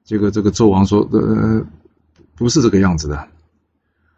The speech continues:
文太师说：“我收了好多奏章，我想说怎么会有这么光怪陆离的事？这东南诸侯都叛变了，姜王后也死了，你倒是给个说法。”那纣王说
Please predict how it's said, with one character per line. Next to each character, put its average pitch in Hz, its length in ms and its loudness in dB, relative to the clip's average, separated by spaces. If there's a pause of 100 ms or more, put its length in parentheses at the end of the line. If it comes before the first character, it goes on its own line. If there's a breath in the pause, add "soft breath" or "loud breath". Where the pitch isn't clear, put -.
(160)
文 95 180 -4
太 101 180 -2
师 95 200 -4
说 95 380 -2
：“我 92 100 -6
收 113 220 -2
了 117 60 4
好 82 220 -4
多 107 180 2
奏 101 180 0
章， 87 300 -4 (580)
我 113 140 -2
想 90 220 -2
说 107 160 0
怎 95 160 0
么 92 100 -2
会 113 80 4
有 98 80 4
这 107 100 0
么 98 80 4
光 110 240 0
怪 110 140 2
陆 104 160 4
离 85 140 2
的 90 140 0
事？ 85 280 -2 (1200)
这 110 100 -2
东 123 260 2
南 104 160 6
诸 120 180 6
侯 98 100 -2
都 113 120 0
叛 104 260 2
变 90 240 2
了， 71 160 -4 (720)
姜 120 200 2
王 104 200 4
后 104 180 2
也 98 160 4
死 76 300 -6
了， 69 80 -20 (400)
你 87 100 -12
倒 123 140 -2
是 - 160 0
给 82 140 0
个 80 80 0
说 104 220 2
法。” 67 360 -6 (1300)
那 110 100 -10
纣 117 160 -2
王 104 200 0
说 113 320 2